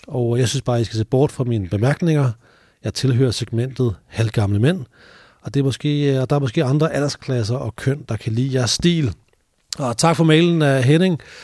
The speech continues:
Og grunden til, at jeg synes, det her det er lidt interessant, øh, Marie og Thomas, øh,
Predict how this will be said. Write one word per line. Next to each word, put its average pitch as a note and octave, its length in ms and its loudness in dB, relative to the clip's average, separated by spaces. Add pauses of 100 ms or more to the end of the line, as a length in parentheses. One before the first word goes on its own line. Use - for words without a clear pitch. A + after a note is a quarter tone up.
(460)
Og C3+ 120 -4
grunden D#3+ 200 4
til, D3+ 140 2
at D3+ 40 6
jeg C3+ 80 2
synes, C3+ 180 0
det D3+ 120 2
her D#3 100 4
det C#3+ 160 2
er A#2 200 2
lidt D#3 160 0
interessant, C#3+ 640 -2
øh, A#2+ 600 0
Marie C3 500 0
og A2+ 80 -4
Thomas, B2 540 0
øh, B2 60 0